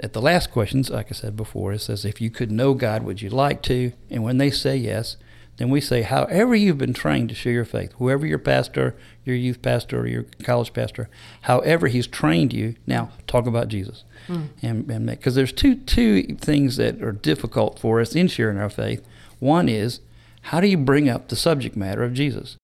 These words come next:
Speaker 2: And that's what the questionnaire is doing.
Speaker 1: That's what the questionnaire does. And so how do you move from football to Jesus in a conversation? So the
Speaker 2: Right.
Speaker 1: questionnaire, and the second question is,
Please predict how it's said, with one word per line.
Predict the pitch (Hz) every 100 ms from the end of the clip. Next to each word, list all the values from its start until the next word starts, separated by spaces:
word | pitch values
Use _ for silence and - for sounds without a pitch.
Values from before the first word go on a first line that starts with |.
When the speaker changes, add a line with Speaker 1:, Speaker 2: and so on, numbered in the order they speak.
| _ _ _
Speaker 2:
And | 180 185
that's | 160
what | 175
the | 185
questionnaire | 190 - 165 151
is | 160 -
doing. | 135
Speaker 1:
That's | 117 190
what | 123
the | 147
questionnaire | 196 175 - 104 107
does. | - - -
And | -
so | - 117 110 110
how | 117
do | 127
you | 139
move | 131 131 127
from | - 110
football | - 143 - 101 113
to | 110 113 107
Jesus | 110 131 117 98
in | 104
a | 104
conversation? | - 117 110 - 131 - -
So | 110
the | 156
Speaker 2:
Right. |
Speaker 1:
questionnaire, | 151 139 - -
and | 120
the | 120
second | - 220 214
question | - 110 107 - 107
is, | 113